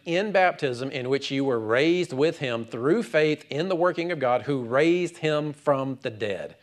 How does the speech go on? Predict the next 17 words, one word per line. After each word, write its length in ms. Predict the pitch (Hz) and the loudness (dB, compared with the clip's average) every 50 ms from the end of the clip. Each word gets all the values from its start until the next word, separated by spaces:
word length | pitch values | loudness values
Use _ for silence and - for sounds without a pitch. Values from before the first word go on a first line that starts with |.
| _ _ _ _ _ _ _ _ _ _ _ - | _ _ _ _ _ _ _ _ _ _ _ -2
So 100 | - 151 | 0 2
you 160 | 151 160 165 | 4 4 4
just 220 | 165 185 175 - | 2 2 0 0
kind 160 | - 190 180 160 | 2 2 2 0
of 80 | 139 | 0
think 340 | - - - 202 208 202 - | -2 2 2 2 2 2 0
through 320 | - - 190 196 196 185 | -2 2 4 6 6 8
all 160 | 180 165 160 156 | 6 6 6 6
this 240 | 139 147 135 - | 4 2 2 2
again, 420 | 147 117 117 120 151 165 156 139 - - | -2 -6 -4 -2 -2 -2 -2 -2 -4 -4
again. 500 | 131 123 127 139 135 117 101 98 120 135 - - - - _ _ | -6 -4 -2 -2 -2 -2 -2 -4 -6 -8 -12 -18 -20 -20 _ _
You're 200 | - - 143 143 | -2 0 0 0
buried 420 | 123 120 156 165 190 208 202 196 170 | 4 4 6 6 6 6 4 4 4
with 220 | 170 190 185 - | 2 2 2 2
him 260 | - 170 170 165 156 - | 0 0 0 0 -2 -2
in 380 | 170 156 139 127 117 110 107 | -4 -4 -4 -4 -6 -8 0
baptism. 800 | 107 180 185 208 214 - - - 147 123 107 101 107 117 131 139 | 4 4 6 6 4 0 -2 -2 -2 -2 -2 -2 -4 -6 -6 -6